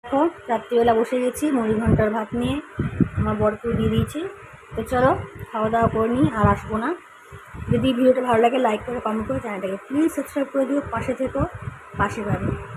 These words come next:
প্লিজ একটু ভিডিওগুলো দেখো, আমিও তোমাদের ভিডিওগুলো দেখে নেবো।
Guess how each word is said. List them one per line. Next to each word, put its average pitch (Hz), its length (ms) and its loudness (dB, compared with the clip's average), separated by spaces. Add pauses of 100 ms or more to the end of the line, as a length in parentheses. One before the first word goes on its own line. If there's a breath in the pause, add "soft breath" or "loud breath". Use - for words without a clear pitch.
(160)
প্লিজ 302 280 4
একটু 285 160 -4
ভিডিওগুলো 247 580 2
দেখো, 226 280 2
আমিও 233 360 0
তোমাদের 220 260 -2
ভিডিওগুলো 202 460 -6
দেখে 196 240 -14
নেবো। 196 180 -16